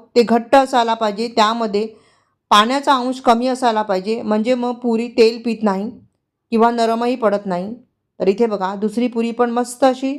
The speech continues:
टम्म फुगलेली आहे. याच पद्धतीने मी बाकीच्या सर्व पुरी आता तयार करून घेणार आहे. तुम्ही पाहू शकता, अगदी खुसखुशीत मस्त अशा पुऱ्या तयार होतात. रंगही त्याला खूप छान आलेला आहे आणि खायला तर स्वादिष्टच आहेत.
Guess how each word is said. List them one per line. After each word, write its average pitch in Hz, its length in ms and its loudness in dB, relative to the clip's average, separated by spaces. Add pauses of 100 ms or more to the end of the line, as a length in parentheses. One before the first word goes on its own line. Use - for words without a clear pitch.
(160)
टम्म 240 320 0
फुगलेली 233 460 -2
आहे. 208 220 -4 (560)
याच 233 260 4
पद्धतीने 240 380 -2
मी 240 100 -2
बाकीच्या 226 420 0
सर्व 240 280 2
पुरी 240 280 -4
आता 220 260 -2
तयार 202 260 0
करून 214 260 -2
घेणार 190 300 -4
आहे. 190 140 -4
तुम्ही 202 180 -2
पाहू 208 240 -2
शकता, 202 360 -4 (420)
अगदी 202 320 0
खुसखुशीत 254 600 -2
मस्त 277 280 -2
अशा 269 260 2
पुऱ्या 240 300 0 (100)
तयार 214 300 0
होतात. 202 340 -4 (960)
रंगही 233 400 4
त्याला 247 200 0
खूप 254 300 -6
छान 226 220 0
आलेला 220 340 -2
आहे 202 280 -6 (840)
आणि 190 260 0
खायला 202 260 0
तर 233 180 -4
स्वादिष्टच 214 640 0
आहेत. 190 180 -2